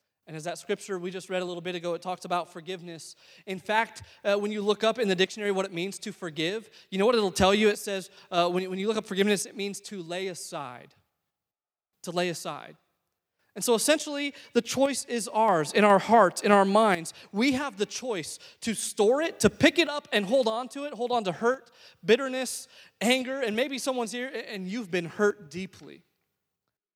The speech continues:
And there's lots of frustration every time you think about that person. There's lots of anger to the point of every time you, you think of them or if you see them,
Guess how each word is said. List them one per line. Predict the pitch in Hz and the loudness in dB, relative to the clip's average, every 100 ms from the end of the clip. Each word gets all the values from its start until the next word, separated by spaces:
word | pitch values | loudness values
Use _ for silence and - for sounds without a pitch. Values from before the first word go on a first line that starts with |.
| _ - | _ -6
And | |
there's | 165 156 | -4 -2
lots | 185 | -2
of | 170 | -4
frustration | - 151 - 175 170 156 | -8 -12 -6 -6 -6 -14
every | 151 | -16
time | 165 156 | -14 -14
you | |
think | 139 156 | -12 -14
about | 151 135 139 | -12 -14 -14
that | 139 | -20
person. | - 147 - 156 170 _ _ _ _ _ - | -18 -18 -18 -20 _ _ _ _ _ _ -12
There's | 180 170 | -10 -8
lots | 185 | -8
of | 156 - - | -10 -14 -6
anger | 170 170 143 139 _ _ _ _ - | -4 -4 -10 -16 _ _ _ _ -16
to | |
the | 185 | -14
point | 185 202 180 | -10 -8 -8
of | |
every | 180 180 185 | -8 -8 -6
time | 190 180 | -4 -4
you, | 170 156 | -4 -8
you | 180 | -12
think | 160 - 202 | -14 -10 -12
of | 208 | -10
them | 180 196 202 | -12 -10 -8
or | 170 | -10
if | 160 | -8
you | 151 | -10
see | - - 208 | -12 -10 -8
them, | 196 202 202 | -8 -8 -10